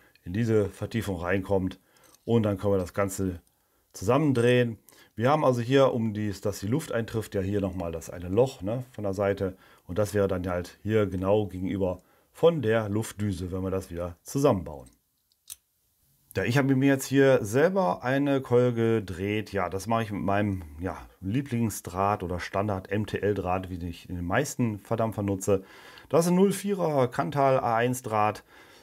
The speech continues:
Äh, mag ich am liebsten, bringt mir der meiste, der beste Geschmack. Ähm, ja, und wir sind einfach die dünnen, die null dreier einfach zu fisselig. Und, äh, deswegen habe ich mich mal irgendwann für den null vierer entschieden und damit komme ich am besten klar. Ich baue jetzt auch damit die, äh, Coil jetzt hier ein.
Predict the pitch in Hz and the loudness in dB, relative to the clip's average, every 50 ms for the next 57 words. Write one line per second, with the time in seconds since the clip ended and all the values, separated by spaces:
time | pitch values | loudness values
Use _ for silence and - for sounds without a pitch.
0 | _ _ - 98 101 101 101 101 110 143 202 214 190 165 160 160 156 170 143 - | _ _ -2 0 2 2 4 4 4 2 2 2 2 0 2 2 0 -2 -4 -2
1 | - 127 123 120 113 104 - - 117 117 113 - 123 131 123 120 107 107 101 101 | 0 0 2 2 0 -2 -4 -2 -2 -2 -2 0 0 0 2 2 2 2 2 0
2 | 101 107 107 - - 107 101 95 92 92 - 101 98 - - 98 95 92 - - | 0 0 0 0 0 0 0 2 0 0 0 0 -2 -2 -2 -4 -4 -4 -4 -4
3 | 92 90 87 - _ _ - - - - - - _ - - 101 101 101 101 101 | -6 -6 -6 -8 _ _ -20 -20 -20 -20 -20 -20 _ 0 2 4 4 6 4 4
4 | 101 98 98 92 92 92 101 - - - - - 120 123 117 - - - - 92 | 2 0 0 -2 -2 -4 -6 -8 -8 -8 -2 2 2 2 2 0 -4 -10 -8 -4
5 | 104 110 113 110 101 95 101 95 - 95 95 98 90 92 85 92 92 95 92 90 | -2 2 2 2 2 0 -2 -2 -2 -2 -2 -4 -8 -6 -4 -2 0 0 0 -2
6 | 85 - _ _ _ - 120 113 107 101 90 - - 101 110 107 92 90 87 90 | -4 -8 _ _ _ -2 -2 0 0 -2 -4 -6 -4 -2 0 0 0 -2 -4 -4
7 | 92 87 - - 95 92 92 87 - - 87 - - 139 139 123 120 117 113 113 | -4 -4 -4 -4 -4 -6 -6 -8 -8 -12 -6 0 2 2 2 4 2 2 0 0
8 | - _ _ - - - - - - - - - _ - - 95 95 95 95 95 | -4 _ _ -20 -20 -20 -20 -20 -20 -20 -20 -18 _ -6 -2 0 0 0 0 0
9 | 90 90 92 92 90 107 98 117 113 104 101 95 95 95 90 - 92 87 85 98 | -2 -2 -4 -2 -2 -2 0 0 0 0 0 0 0 -2 -4 -6 -8 -6 -4 -4
10 | 101 95 - 123 135 123 113 107 104 101 101 - - 95 101 95 92 92 87 - | -2 2 4 6 6 6 4 2 0 -2 -2 -4 -4 -4 -2 -2 -2 -2 -2 -4
11 | 170 156 123 120 117 110 - 113 107 104 101 92 101 98 98 98 95 - - 92 | -2 0 2 2 0 0 -2 -4 -4 -2 -2 0 0 0 0 0 -2 -4 -4 -4
12 | 87 90 85 85 82 - - 95 - 90 71 - _ - - - - - - 143 | -4 -4 -6 -8 -10 -10 -10 -10 -10 -10 -12 -12 _ -18 -18 -18 -10 -4 -2 0
13 | 139 131 151 151 156 147 139 139 127 131 127 123 123 120 107 104 - - 107 95 | 2 4 4 4 4 4 2 0 2 2 2 2 2 2 0 -2 -6 -6 -6 -4
14 | 98 104 104 104 - - - 98 98 95 - - 107 98 92 92 92 85 - - | -4 -4 -4 -4 -4 -2 -2 -4 -4 -4 -2 0 0 0 0 -2 -4 -4 -4 -4
15 | 92 - - 143 165 185 190 190 | -4 -2 0 0 0 0 -2 -6